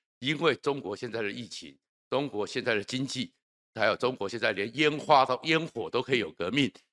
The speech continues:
其实习近平快控制不住了。只有对外展现一个战功，可以成为他继续掌权的一个基础。所以此时此刻，不要听马英九胡说八道，什么票投国民党，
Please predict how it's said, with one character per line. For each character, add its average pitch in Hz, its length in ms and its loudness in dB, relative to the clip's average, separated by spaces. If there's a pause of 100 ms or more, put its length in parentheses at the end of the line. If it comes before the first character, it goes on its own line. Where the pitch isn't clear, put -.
(200)
其 120 240 -6
实 113 200 -6
习 101 180 -8
近 123 160 -6
平 92 160 -10
快 123 160 0
控 143 180 -4
制 123 120 -2
不 92 120 -10
住 127 200 0
了。 65 180 -4 (300)
只 123 180 -2
有 110 180 2 (100)
对 139 180 8
外 131 260 6 (480)
展 85 320 2
现 127 400 2
一 98 100 -10
个 98 140 -2
战 113 260 4
功， 120 320 2 (260)
可 110 220 -2
以 110 160 -2
成 92 280 -10
为 92 120 -2
他 95 300 0
继 104 360 -6
续 95 400 -6
掌 82 220 -6 (140)
权 71 280 -10
的 87 140 -2
一 80 180 -10
个 87 140 -8
基 143 180 -2
础。 95 220 -10 (320)
所 143 100 2
以 127 120 2
此 - 280 -4
时 143 200 -6
此 98 180 -10
刻， 101 140 0
不 - 100 0
要 131 80 6
听 160 160 -2
马 110 160 6
英 170 100 0
九 123 140 0
胡 117 140 -10
说 143 100 2
八 156 100 6
道， 165 300 6 (280)
什 135 280 4
么 143 140 6
票 165 320 6
投 127 200 4
国 117 200 4
民 135 240 -2
党， 92 180 2